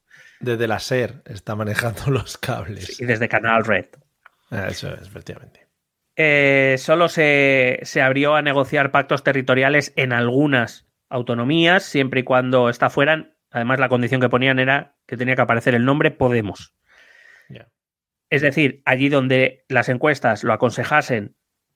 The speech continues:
Speaker 2: Podemos facilitaría los acuerdos, allí donde Podemos tuviera fuerza por sí misma,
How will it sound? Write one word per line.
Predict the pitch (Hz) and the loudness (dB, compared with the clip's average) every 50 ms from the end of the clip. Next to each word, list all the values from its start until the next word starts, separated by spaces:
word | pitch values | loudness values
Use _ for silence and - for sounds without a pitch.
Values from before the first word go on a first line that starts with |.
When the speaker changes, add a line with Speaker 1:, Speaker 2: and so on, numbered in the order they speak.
| _ _ _ | _ _ _
Speaker 2:
Podemos | - 120 110 110 120 123 123 123 120 117 - - - | -2 0 2 2 2 2 2 2 2 0 0 -2 -4
facilitaría | - 143 131 - 135 123 127 120 123 117 127 127 | -2 -2 0 0 2 0 2 2 2 2 2 2
los | 131 127 | 2 2
acuerdos, | 156 151 - 202 202 202 202 220 240 233 - - - | 2 2 2 2 2 2 2 2 0 0 -4 -8 -6
allí | 143 123 120 120 139 139 131 127 - _ _ _ _ _ - | -4 -2 0 2 2 2 2 0 -4 _ _ _ _ _ -6
donde | 131 123 123 110 | -4 -2 -2 0
Podemos | 123 120 120 120 123 123 - | 0 2 2 2 2 0 0
tuviera | - 135 127 123 120 123 123 127 123 120 - | 0 2 2 2 2 2 4 4 2 2 0
fuerza | - 151 139 139 - - 139 127 | 0 0 0 0 0 0 0 2
por | 143 135 127 135 | 2 0 0 0
sí | - - 143 139 | 0 -2 0 0
misma, | 143 143 135 151 156 165 170 - - | 0 0 0 2 2 2 2 0 -4